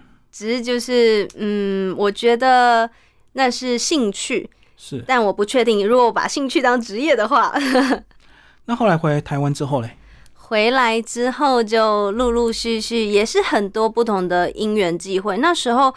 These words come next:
Speaker 1: 呃，开始台湾或者是国际上有一些比赛，
Speaker 2: 嗯。
Speaker 1: 所以我因为参加比赛，我一三年担任了百慕达的大使，
Speaker 2: 嗯。
Speaker 1: 就实际，呃，那时候，哦，这场比赛是华航有赞助机票，那到，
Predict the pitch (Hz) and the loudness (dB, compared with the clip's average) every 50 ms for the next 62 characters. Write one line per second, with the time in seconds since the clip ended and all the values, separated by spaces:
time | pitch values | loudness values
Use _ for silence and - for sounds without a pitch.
0 | - - - - - - _ _ - 202 185 170 165 170 - 220 240 240 233 - | -6 -20 -20 -20 -20 -20 _ _ -4 -2 0 0 -2 -4 -2 0 0 0 0 0
1 | 208 190 190 202 175 180 180 185 190 190 190 196 196 208 - 233 208 202 208 208 | -2 -2 -2 -2 0 0 2 2 2 0 0 -2 -2 -2 0 0 0 0 0 -2
2 | - 175 175 190 196 196 - 202 185 170 139 127 175 190 - 180 170 175 175 - | -2 -2 -2 -2 -4 -4 -2 -2 -2 -2 -4 -4 -6 -6 -4 -6 -8 -8 -10 -18
3 | - - - - 196 - - - _ - - - 156 143 135 202 202 202 208 196 | -18 -16 -8 -4 -4 -4 -4 -4 _ -16 -8 -6 -6 -4 0 0 2 4 4 4
4 | 190 175 160 123 - - 269 285 302 320 302 262 - 240 220 220 214 202 190 202 | 4 4 2 0 0 0 0 2 2 2 2 0 0 -2 -2 -2 0 0 0 -2
5 | 196 196 147 160 - - 214 185 170 156 139 92 71 - 139 170 143 113 76 57 | -2 -6 -12 -12 -10 -6 -4 -2 -2 -2 -4 -8 -10 -8 -8 -6 -6 -6 -6 -8
6 | - - 208 233 226 233 247 226 220 226 226 214 185 165 165 165 165 175 180 - | -12 -12 -10 -8 -4 -2 -2 0 0 0 0 0 0 -2 -2 -2 -4 -4 -6 -4
7 | 165 165 175 175 180 185 170 156 147 135 127 123 107 101 - - - 160 202 226 | -4 -4 -2 -2 -2 -2 -2 -2 -2 -4 -4 -4 -4 -4 -4 -4 -2 0 0 0
8 | 202 170 156 170 180 175 208 196 170 - - - - - - _ - _ - - | 0 0 -2 -2 -4 -4 -4 -6 -4 -6 -6 -6 -6 -6 -8 _ -20 _ -16 -10
9 | - 147 127 120 - 220 202 190 196 - - - 196 202 202 - - - 262 254 | -8 -8 -8 -6 -4 -2 -2 -2 -2 -4 -6 -6 -6 -6 -6 -6 -8 -4 -2 -2
10 | 220 185 156 165 - _ - - - - 127 - - - 220 220 214 - - 180 | -2 -2 -4 -8 -10 _ -20 -16 -10 -10 -10 -8 -6 -4 -4 -2 -2 -2 -4 -2
11 | 185 196 190 185 180 165 156 - - _ _ _ - 90 98 67 50 50 50 50 | 0 0 0 2 0 0 -2 -4 -8 _ _ _ -12 -12 -10 -10 -12 -14 -18 -20
12 | 50 - _ - - 220 220 220 202 185 180 180 156 - - 208 190 180 185 180 | -20 -20 _ -8 -4 -2 0 2 0 0 0 -2 -6 -4 -2 -2 -2 -2 -2 -6
13 | - 196 180 180 202 175 196 208 202 175 151 - - 170 175 175 - 185 175 165 | -8 -8 -6 -4 -2 0 0 0 0 -2 -4 -4 -4 -4 -4 -4 -4 -4 -4 -4
14 | 170 - - 165 160 - - 208 160 - - 110 - 190 175 165 160 - - 233 | -4 -8 -10 -12 -12 -10 -4 -2 -2 -2 -2 -4 -4 -4 -4 -4 -4 -2 0 2
15 | 262 339 - - | 2 2 0 -6